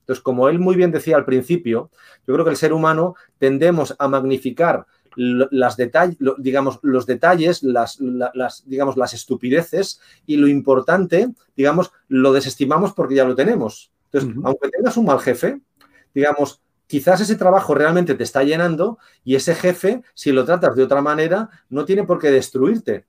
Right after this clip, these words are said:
Speaker 1: Claro, ese es un tema. Otra cosa distinta es, esto que comentaba Augusto, si llega un tipo y quiere, eh, no sé, yo tengo amigos, por ejemplo,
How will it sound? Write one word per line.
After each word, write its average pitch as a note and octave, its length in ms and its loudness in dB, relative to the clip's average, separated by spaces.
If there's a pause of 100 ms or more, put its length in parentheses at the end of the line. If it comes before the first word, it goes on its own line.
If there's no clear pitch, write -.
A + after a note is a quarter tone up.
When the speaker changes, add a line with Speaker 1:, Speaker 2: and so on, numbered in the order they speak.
Speaker 1:
Claro, C3+ 260 -2
ese D3+ 180 -4
es D#3+ 100 -6
un D#3 120 -4
tema. D3+ 300 0
Otra B2 240 -2
cosa D3 180 -2
distinta E3 560 2
es, E3+ 180 -2 (200)
esto - 180 -6
que D#3+ 60 -4
comentaba D3+ 400 -2
Augusto, E3 320 -2
si A2 120 -14
llega D3 280 -2
un C3+ 120 -6
tipo G#2+ 400 -8 (220)
y A#2+ 140 -14
quiere, E3+ 340 0 (140)
eh, B2 200 -2
no C3+ 120 -2
sé, B2 180 -2
yo A#2 140 -2
tengo C#3+ 200 0
amigos, D3+ 300 -2
por C3+ 160 0
ejemplo, D3 460 -2